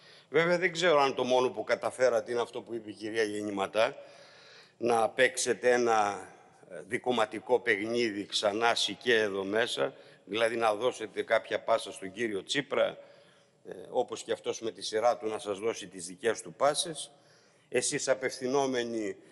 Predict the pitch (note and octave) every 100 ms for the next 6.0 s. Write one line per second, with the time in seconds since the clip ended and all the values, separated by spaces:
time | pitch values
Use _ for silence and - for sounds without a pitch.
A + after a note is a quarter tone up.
0 | - - - C3+ B2+ A2+ A2 G#2+ A2+ -
1 | - A#2+ B2 A#2 A#2 - B2+ C3 C3+ A2
2 | - - - A2+ A2+ A#2+ A#2+ A#2 - A2
3 | - C#3 A#2+ - G#2 G#2 - A#2 A2 G#2
4 | F#2+ F2+ - _ _ _ - A#2 B2 A2+
5 | A#2+ A2+ A2 G#2+ - A#2 A2+ G2 F#2 D#2+